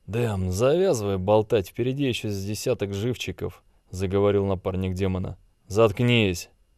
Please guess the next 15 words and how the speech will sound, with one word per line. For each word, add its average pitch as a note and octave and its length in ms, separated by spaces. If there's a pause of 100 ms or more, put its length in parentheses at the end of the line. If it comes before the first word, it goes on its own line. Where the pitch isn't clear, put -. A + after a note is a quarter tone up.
(260)
дай A2+ 240
поговорить G#2 480
со G2+ 160
старым G2 440
другом. F#2 540 (580)
Ты A2 120
же G2+ 140
в - 60
курсе, D#3+ 360
что G#2 180
сейчас F#2+ 420
на F#2+ 120
твоём G2 260
месте G2 320
Герц?" F#2+ 460